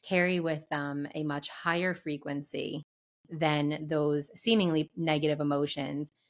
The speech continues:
such as grief, anger, sadness, et cetera.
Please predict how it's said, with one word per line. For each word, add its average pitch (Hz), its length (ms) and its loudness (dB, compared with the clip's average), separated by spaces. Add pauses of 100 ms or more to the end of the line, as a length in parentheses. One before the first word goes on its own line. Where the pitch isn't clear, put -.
(200)
such 143 340 0
as 139 480 0 (320)
grief, 151 600 -2 (260)
anger, 143 600 -4 (220)
sadness, 143 520 -2
et 175 140 -18
cetera. - 420 -4